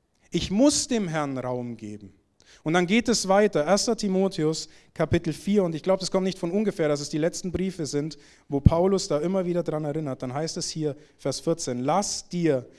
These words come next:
zu Gebot stehen, lass die dir zur Gebot stehende Gnadengabe nicht unbetätigt, die dir durch prophetische Verheißung unter Handauflegung der Ältestenschaft gegeben worden ist.“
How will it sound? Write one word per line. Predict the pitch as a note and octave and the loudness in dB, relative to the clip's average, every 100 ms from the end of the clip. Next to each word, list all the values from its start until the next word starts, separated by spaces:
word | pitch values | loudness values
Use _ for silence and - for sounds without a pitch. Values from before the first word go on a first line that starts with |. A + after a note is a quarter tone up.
| _ | _
zu | - D#3+ | -6 -2
Gebot | D3 C#3 D#3+ G#3 | -2 2 2 2
stehen, | - E3+ E3+ E3+ | 0 -2 -2 -2
lass | D#3+ F3+ - | -2 -2 -2
die | F#3 E3 - - | -2 -2 -6 -6
dir | E3 E3+ | 0 2
zur | E3 D#3 | 2 0
Gebot | D3 D3 E3+ G3 | 2 6 6 6
stehende | - E3+ E3+ D#3+ | 2 0 0 -2
Gnadengabe | D#3 D#3+ D3+ B2 A#2 A#2+ C3 - - - | -2 -2 -2 -2 0 0 -2 -4 -16 -8
nicht | C#3+ G3 A#3 - - - _ | -2 0 0 -6 -16 -20 _
unbetätigt, | G#3+ B3 A#3+ G#3+ - C3 A#2 G#2+ - - - _ _ _ _ _ _ _ _ _ _ _ - | 2 2 2 0 -2 -6 -6 -10 -16 -20 -20 _ _ _ _ _ _ _ _ _ _ _ -4
die | G3+ | 0
dir | G3+ | 2
durch | F3 D#3 | 2 0
prophetische | - D3+ F#3 F#3+ F#3+ - | 0 -4 -2 -4 -4 -6
Verheißung | F3 C#3+ D3+ D3+ - E3 C#3+ - _ | -6 -6 -4 -4 -4 -8 -10 -16 _
unter | D3 C#3 B2+ D3 | -6 -4 -6 -4
Handauflegung | F3 F#3 D#3+ D3 D3 D3 C#3 | -4 -4 -4 -4 -4 -4 -4
der | B2+ A#2+ | -6 -6
Ältestenschaft | C3 C3+ D3 - C3+ A#2+ A#2 - | -8 -8 -10 -10 -10 -10 -10 -12
gegeben | C3 B2+ B2+ B2+ G#2+ | -12 -8 -8 -8 -12
worden | G#2 G#2+ | -12 -12
ist.“ | G#2 - - | -14 -14 -16